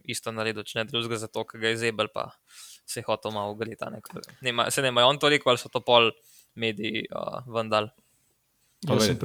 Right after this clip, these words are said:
Speaker 3: prebral, da je
Speaker 2: malo,
Speaker 3: on to rekel.
Speaker 2: verjetno se malo dolgo časa, ne, saj vemo, da to pri njemu je kar klasika. In ja, se strinjam z Blažem, tam po tej etapi je bila prednost pred Remkom devet sekund, tudi v kolikor bi tam skupaj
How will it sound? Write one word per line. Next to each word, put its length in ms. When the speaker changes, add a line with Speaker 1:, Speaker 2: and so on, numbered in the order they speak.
Speaker 3:
prebral, 200
da 100
je 0
Speaker 2:
malo, 120
Speaker 3:
on 100
to 120
rekel. 280
Speaker 2:
verjetno 260
se 120
malo 140
dolgo 220
časa, 400
ne, 120
saj 180
vemo, 200
da 80
to 160
pri 140
njemu 280
je 80
kar 200
klasika. 560
In 100
ja, 140
se 180
strinjam 280
z 60
Blažem, 400
tam 460
po 140
tej 140
etapi 280
je 60
bila 200
prednost 360
pred 180
Remkom 440
devet 340
sekund, 460
tudi 280
v 140
kolikor 400
bi 240
tam 260
skupaj 460